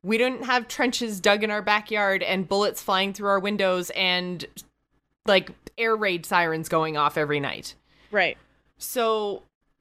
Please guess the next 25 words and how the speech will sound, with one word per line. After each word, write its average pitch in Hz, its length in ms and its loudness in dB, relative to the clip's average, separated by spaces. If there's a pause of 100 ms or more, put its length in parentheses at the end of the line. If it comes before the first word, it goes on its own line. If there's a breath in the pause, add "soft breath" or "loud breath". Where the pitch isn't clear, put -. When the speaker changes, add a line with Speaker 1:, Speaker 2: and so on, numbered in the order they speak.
(200)
Speaker 1:
we 202 380 -2
haven't 233 400 2
had 202 280 0
to 190 80 -6
think 247 320 0
about 151 560 -2
the 185 180 0
idea 180 760 0
of 170 520 0
our 170 260 2
two 165 240 -6
countries 156 440 -4
going 156 220 0
to 202 100 -4
war 202 200 0
against 277 320 0
each 185 140 -6
other 156 260 0
or 208 440 0
somebody 180 500 -2
actually 196 560 2
bombing 220 500 0
our 190 120 2
coastal 190 400 -2
cities. 220 580 -2